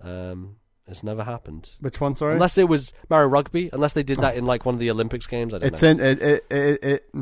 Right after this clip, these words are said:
Speaker 2: yeah. Get my words out. It, the Rugby
Speaker 1: <laughs>
Speaker 2: Sevens is in, uh, Mario and Sonic at the Tokyo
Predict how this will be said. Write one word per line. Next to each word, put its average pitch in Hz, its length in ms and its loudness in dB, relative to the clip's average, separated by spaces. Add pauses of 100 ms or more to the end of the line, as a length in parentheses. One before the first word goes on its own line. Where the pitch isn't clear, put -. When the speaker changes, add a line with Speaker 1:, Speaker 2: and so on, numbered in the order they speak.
(120)
Speaker 2:
yeah. - 140 -10 (400)
Get - 120 -8
my 85 80 -10
words 104 260 -6
out. 180 220 2 (160)
It, 135 140 -6
the 139 120 0
Rugby 156 480 2
Speaker 1:
<laughs> - 20 4
Speaker 2:
Sevens 143 600 6 (140)
is 147 400 4
in, 117 420 -2 (220)
uh, 107 340 -2 (300)
Mario 110 460 -2
and 104 120 -6
Sonic 104 380 -4
at - 160 -8
the 95 300 -4
Tokyo 101 320 -6